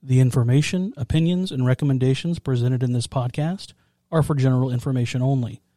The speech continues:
The primary purpose of the Dog Tag Podcast is to educate. The views, information, or opinions expressed on the Dog Tag Podcast are solely the views of the individuals or guests involved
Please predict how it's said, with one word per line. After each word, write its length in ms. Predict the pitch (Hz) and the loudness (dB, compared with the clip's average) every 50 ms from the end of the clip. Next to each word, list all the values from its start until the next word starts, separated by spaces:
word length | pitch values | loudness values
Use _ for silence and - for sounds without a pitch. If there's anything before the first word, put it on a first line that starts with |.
| _ _ _ _ _ _ | _ _ _ _ _ _
The 100 | - 127 | -6 -2
primary 400 | 120 - 131 127 127 131 123 120 | 0 2 2 2 2 2 2 0
purpose 360 | 117 - 170 175 - 143 - | 0 0 -2 0 0 -2 -2
of 80 | 131 117 | -2 -2
the 80 | 120 117 | -2 0
Dog 280 | 120 120 117 117 110 | 2 2 2 2 0
Tag 260 | - - 120 120 110 | -2 -2 0 0 0
Podcast 640 | - 123 117 117 117 - 127 123 135 143 143 - - | -2 -2 -2 -2 -2 -2 -2 -2 -2 -2 -4 -6 -4
is 200 | - 139 139 139 - | -2 0 0 0 0
to 120 | - 147 | -2 -2
educate. 500 | 135 131 127 123 117 - 113 101 98 - _ _ _ _ _ _ _ _ _ _ _ - | -2 -2 -2 -2 -4 -4 -6 -10 -10 -14 _ _ _ _ _ _ _ _ _ _ _ -2
The 100 | 131 120 | 0 2
views, 400 | 117 127 139 147 160 175 170 170 | 4 4 4 6 4 4 2 0
information, 680 | 135 143 143 - 135 120 123 131 139 - - 156 165 160 | 0 0 0 0 0 0 2 2 0 0 -2 -4 -4 -2
or 200 | 143 135 131 117 | 0 0 2 2
opinions 420 | 110 - 165 165 139 123 123 117 | 2 0 0 0 0 0 0 -2
expressed 500 | 117 113 - - - 143 156 - - - | -4 -6 -8 -6 -4 -4 -4 -4 -4 -4
on 100 | 131 120 | -4 -2
the 60 | 117 | -2
Dog 280 | 117 127 120 117 113 107 | 0 0 0 0 0 -2
Tag 240 | - 123 117 117 113 | -4 -4 -4 -6 -6
Podcast 640 | - 127 117 117 - - 127 131 143 156 - - - _ _ _ _ _ _ - | -6 -6 -6 -6 -4 -4 -2 -2 -2 -2 -6 -8 -18 _ _ _ _ _ _ -2
are 140 | 156 151 | 0 0
solely 320 | 135 - - 170 170 170 170 | 0 0 -2 -2 0 0 0
the 100 | 156 147 | 0 0
views 320 | 131 135 135 139 135 131 | 2 2 2 2 2 0
of 100 | 135 117 | 0 0
the 100 | 123 123 | 2 2
individuals 600 | 123 127 123 117 127 127 123 123 123 127 127 127 | 2 2 2 2 2 2 2 2 2 2 2 0
or 160 | 135 127 127 | 0 -2 -2
guests 320 | 120 113 120 117 117 - - | 0 0 0 0 0 0 -2
involved 540 | 127 120 117 131 135 135 123 113 113 110 | -4 -2 0 2 2 2 2 0 -2 -4